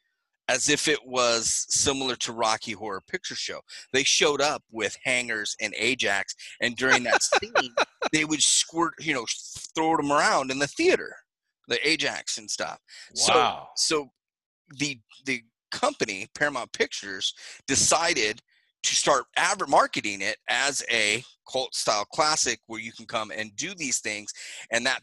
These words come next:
Speaker 1: pissed off Faye Dunaway. So Faye was pissed. Faye actually went into this movie thinking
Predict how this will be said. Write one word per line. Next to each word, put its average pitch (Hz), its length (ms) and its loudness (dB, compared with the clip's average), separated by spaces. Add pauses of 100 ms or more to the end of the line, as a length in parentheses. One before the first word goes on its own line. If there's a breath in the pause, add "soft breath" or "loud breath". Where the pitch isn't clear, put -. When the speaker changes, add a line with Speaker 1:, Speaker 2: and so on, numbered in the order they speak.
Speaker 1:
pissed - 280 2
off 104 200 2
Faye 98 180 -2
Dunaway. 92 400 -4 (1040 loud breath)
So 117 360 2 (100)
Faye 175 400 2
was 165 220 -2
pissed. 110 400 2
Faye 202 360 4
actually 165 340 0
went 135 200 -2
into 143 180 0
this 123 240 -4
movie 123 360 -4
thinking 110 640 -2